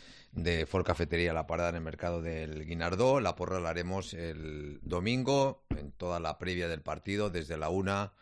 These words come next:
Empezaremos hasta las dos, los oyentes van a poder opinar, van a poder, eh, ya sabrán el once titular, así que tendrán más opciones de llevarse ese ticket regalo de Ford Cafetería La Parada en el mercado del Guinardó.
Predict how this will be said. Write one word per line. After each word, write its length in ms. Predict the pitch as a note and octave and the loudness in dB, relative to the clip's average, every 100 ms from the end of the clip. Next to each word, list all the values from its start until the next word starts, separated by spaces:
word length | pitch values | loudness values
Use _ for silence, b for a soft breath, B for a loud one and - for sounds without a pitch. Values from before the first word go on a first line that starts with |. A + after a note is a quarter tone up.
| b b b - | b b b -10
Empezaremos 560 | E2+ D#2+ F2 E2 F#2 E2 | -6 -4 -2 -2 0 -2
hasta 220 | E2 E2 | -4 -4
las 200 | D#2 D2+ | -6 -2
dos, 420 | F#2 A2 A#2 - | 0 2 0 -4
los 200 | C#2+ D2+ | -10 -10
oyentes 400 | D#2+ D#2 E2 D#2+ | -6 -4 -4 -6
van 140 | D#2 D#2 | -4 -4
a 80 | D#2 | -4
poder 280 | D#2 D#2+ | -6 -4
opinar, 600 | D#2+ D2 D#2 G2 A2 A2+ | -6 -6 -2 0 2 2
van 140 | G2+ D#2+ | 0 -4
a 80 | D2+ | -4
poder, 360 | D#2 E2 E2 - _ _ - | -4 -2 -4 -8 _ _ -18
eh, 160 | E2 | -10
ya 100 | D#2 | -8
sabrán 420 | D#2+ E2 E2 E2+ D#2+ | -6 -2 0 0 0
el 120 | D#2+ | 0
once 260 | E2 - | -2 -2
titular, 500 | D#2+ F2+ F2+ G#2 G#2+ | -6 -4 2 4 4
así 220 | F#2+ - D#2+ | 4 -2 -8
que 320 | - F2 E2+ | -2 -2 -2
tendrán 440 | D#2+ D2+ D#2+ D#2+ | -6 -4 -4 -4
más 400 | D#2+ E2 D#2+ - - - _ | -6 -6 -6 -12 -16 -20 _
opciones 720 | E2+ - G#2 A#2 G#2+ F#2 - b b b b | -8 -4 0 2 2 -2 -6 b b b b
de 220 | - F2 F2+ | -8 0 2
llevarse 360 | F2+ F#2 F2+ | 4 2 0
ese 120 | F#2 | -2
ticket 280 | E2+ F#2+ G2 | -2 -2 -2
regalo 340 | F2 F2+ F#2 F2 | 0 2 2 0
de 100 | E2+ | -2
Ford 220 | F2+ E2+ | -2 -4
Cafetería 480 | - F2 E2+ E2+ E2 | -4 -6 -4 -2 -2
La 100 | D#2+ | -2
Parada 280 | E2 E2+ | 0 0
en 80 | E2 | 0
el 60 | E2 | -4
mercado 460 | D#2 D2 F2 E2 | -6 -4 -4 -4
del 640 | D#2 D#2 D2+ D2+ D2+ D2 D2+ | -4 -6 -6 -8 -8 -8 -6
Guinardó. 640 | E2+ F2 F#2 G#2+ D3 F#3 | -2 0 4 6 6 4